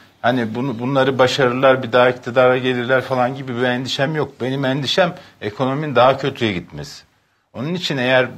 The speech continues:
dedikleri olacaksa inşallah olur. Bunu diliyorum yani. Bu, bu, e, Mehmet Şimşek'in o, şu olacak, bu olacak dedikleri şeylerin olmasını diliyorum. Çünkü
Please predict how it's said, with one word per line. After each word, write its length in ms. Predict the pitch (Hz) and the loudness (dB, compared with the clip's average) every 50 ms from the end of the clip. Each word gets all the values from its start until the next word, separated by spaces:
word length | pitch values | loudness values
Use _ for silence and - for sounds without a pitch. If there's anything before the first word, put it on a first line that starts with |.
| - - - - | -18 -20 -14 -6
dedikleri 480 | 120 123 123 135 131 - - 135 139 135 | -6 -4 -4 -6 -8 -4 -2 -2 0 2
olacaksa 580 | 139 131 131 139 139 180 185 185 185 - 170 151 | 2 0 0 0 2 2 2 2 0 -4 -4 -4
inşallah 600 | - 143 165 160 - - 175 165 147 127 110 101 | -4 -4 -4 -4 0 2 2 2 4 2 0 -2
olur. 380 | 90 78 69 64 - - - - - _ _ _ _ _ _ _ - - | -2 -6 -6 -10 -16 -18 -20 -20 -20 _ _ _ _ _ _ _ -12 -10
Bunu 280 | 131 151 151 135 113 | -8 -6 -6 -8 -6
diliyorum 540 | 117 123 117 120 131 143 151 143 110 92 87 | -6 -4 -2 2 4 4 4 4 2 0 0
yani. 280 | 87 87 85 85 80 78 | 0 0 0 0 -2 -8
Bu, 160 | 110 110 - - | -10 -10 -10 -10
bu, 220 | 110 117 123 117 - - - - _ _ _ _ - | -8 -6 -6 -8 -10 -14 -20 -20 _ _ _ _ -8
e, 220 | 87 90 95 92 90 82 - | -6 -4 -4 -4 -6 -8 -10
Mehmet 340 | 82 98 107 110 113 113 - | -8 -6 -4 -4 -4 -4 -4
Şimşek'in 520 | - 113 110 - - 127 120 117 113 113 | -6 -6 -6 -4 -2 0 0 2 0 -2
o, 260 | - - 117 110 - | -2 -2 -4 -4 -4
şu 160 | - - - 135 | -4 -4 -2 0
olacak, 500 | 127 127 127 120 110 123 120 117 - - | 0 2 0 2 2 0 0 0 -2 -4
bu 140 | 123 127 | 0 0
olacak 380 | 127 127 120 107 113 104 - - | 0 0 0 0 -2 -4 -4 -6
dedikleri 480 | 113 110 104 104 - - 117 104 104 101 | -6 -6 -6 -8 -8 -4 -4 -4 -4 -2
şeylerin 380 | - 131 120 117 120 165 170 | -2 -2 0 0 0 -2 -2
olmasını 720 | - - 117 127 131 135 143 131 131 - 147 160 156 131 | -2 -2 0 0 0 0 -2 -2 -2 -2 -4 -4 -4 -4
diliyorum. 440 | 123 104 92 90 90 95 - 208 196 | -4 -4 -2 -2 -2 -2 -2 -4 -6
Çünkü 340 | - - 151 - - 160 - | -8 -8 -8 -6 -6 -6 -6